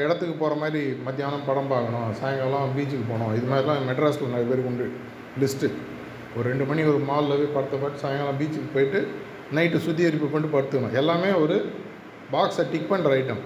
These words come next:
ஆன்மீகம் ஒரு சின்ன ஒரு to do list மாதிரி வச்சுப்பாங்க. இதையே முழுமையாக மாற்றி, என்னுடைய பிரைவேட் சொத்து பொது சொத்தாக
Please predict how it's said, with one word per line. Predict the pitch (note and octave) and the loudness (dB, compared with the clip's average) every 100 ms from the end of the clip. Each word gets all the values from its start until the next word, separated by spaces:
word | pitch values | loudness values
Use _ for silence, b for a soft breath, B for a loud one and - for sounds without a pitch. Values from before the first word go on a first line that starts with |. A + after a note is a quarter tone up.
| - | -2
ஆன்மீகம் | C3 E3+ E3+ F3 | 0 2 2 2
ஒரு | F3+ D3 | 2 0
சின்ன | E3 F3+ F#3 | -2 0 2
ஒரு | D#3+ D3+ F3+ E3 A#2+ G2+ - - - - - - - | 2 4 4 4 2 0 -4 -10 -12 -12 -14 -16 -4
to | E3 | 2
do | E3+ F#3 | 4 6
list | E3 - C#3+ | 4 2 0
மாதிரி | D#3 D3 | 2 2
வச்சுப்பாங்க. | C#3 C#3+ A#2 G#2+ - - - - - - | 2 0 -2 -4 -10 -16 -18 -18 -16 -4
இதையே | C#3+ E3+ G3+ | 0 4 4
முழுமையாக | F#3 D#3+ F#3 F#3 F#3 F3 D#3+ | 4 0 0 2 2 2 2
மாற்றி, | D3 D3 D3 F#3 G#3 - - - - | 0 -2 -4 -6 -6 -8 -14 -16 -6
என்னுடைய | B2+ D#3 F3+ F3 D#3+ E3+ F3+ D3 - | -2 0 2 4 4 4 2 0 2
பிரைவேட் | D#3 D#3+ | 4 4
சொத்து | D#3 D#3 C#3 D3 | 2 0 0 -2
பொது | C#3 C#3 | -2 -2
சொத்தாக | C#3 C#3 C#3+ C3+ | 0 0 2 2